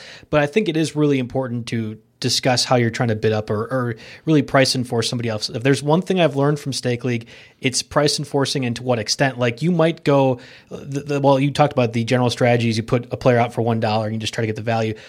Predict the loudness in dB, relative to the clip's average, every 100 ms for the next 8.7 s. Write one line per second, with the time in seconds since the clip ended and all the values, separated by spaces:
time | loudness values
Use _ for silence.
0 | -12 -2 0 0 0 2 2 2 -2 -8
1 | -8 -2 -2 -2 -6 0 0 4 2 4
2 | 4 4 4 0 -2 -2 0 -2 -4 -6
3 | -6 -6 -4 -2 2 2 0 -2 -2 -2
4 | -2 -2 0 0 0 -2 -10 -20 -6 -2
5 | 0 0 -2 0 0 0 -2 0 -2 -2
6 | -10 _ -4 0 2 2 2 0 0 0
7 | -2 -2 -4 -4 -4 -4 -4 -2 -4 -2
8 | -4 -2 0 2 4 2